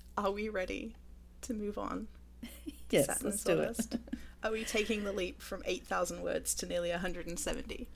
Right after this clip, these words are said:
Speaker 1: <laughs>
Speaker 2: Let's do it. Um,
Speaker 1: All right.
Speaker 2: Okay. Well, it's time to move on to Saturn and Sawdust by Little Flirt, um, published in twenty sixteen.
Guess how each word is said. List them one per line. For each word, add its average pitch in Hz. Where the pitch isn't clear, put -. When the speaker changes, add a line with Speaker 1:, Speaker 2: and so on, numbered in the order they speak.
Speaker 1:
<laughs> -
Speaker 2:
Let's -
do -
it. -
Um, 220
Speaker 1:
All 233
right. 202
Speaker 2:
Okay. 185
Well, 180
it's -
time 208
to 240
move 196
on 185
to 160
Saturn 160
and 208
Sawdust 139
by 147
Little 143
Flirt, 143
um, 143
published 175
in 180
twenty 165
sixteen. 170